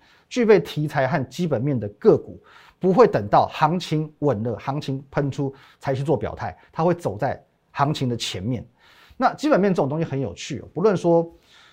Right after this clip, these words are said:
去年三月股灾、今年五月疫情拉警报，或者是任何时候，其实基本面都是最好的保护伞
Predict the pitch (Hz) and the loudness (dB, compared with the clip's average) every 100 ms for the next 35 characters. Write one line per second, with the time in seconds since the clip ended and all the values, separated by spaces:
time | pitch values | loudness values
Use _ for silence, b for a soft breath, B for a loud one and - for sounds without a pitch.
0 | b - 240 160 151 170 160 - 104 131 | b 0 2 2 2 2 2 -4 -6 -4
1 | 127 170 156 151 135 120 156 165 147 123 | -2 0 -2 -4 -6 -4 -4 -4 -6 -2
2 | 127 131 90 107 139 240 170 92 160 180 | 0 -2 -4 -4 -4 0 0 0 -4 4
3 | 226 147 120 120 - 113 139 - b b | 4 4 -2 -4 -4 -6 -4 -6 b b
4 | b b 202 220 - 247 143 160 143 156 | b b -2 0 0 0 2 2 0 0
5 | 160 151 180 117 87 78 90 - - 120 | 0 0 2 2 -2 -10 -16 -18 0 2
6 | 104 185 120 107 | 2 0 -2 -6